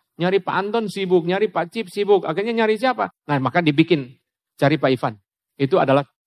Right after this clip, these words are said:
cara kita sinode lakukan seperti itu. Tapi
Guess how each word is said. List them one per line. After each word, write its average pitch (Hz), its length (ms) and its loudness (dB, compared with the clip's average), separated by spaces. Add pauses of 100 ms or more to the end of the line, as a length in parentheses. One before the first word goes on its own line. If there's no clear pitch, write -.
(140)
cara 147 480 0
kita 131 240 -6
sinode 127 320 -4
lakukan 120 320 -2
seperti 117 400 -12
itu. - 160 -20
Tapi 180 400 -2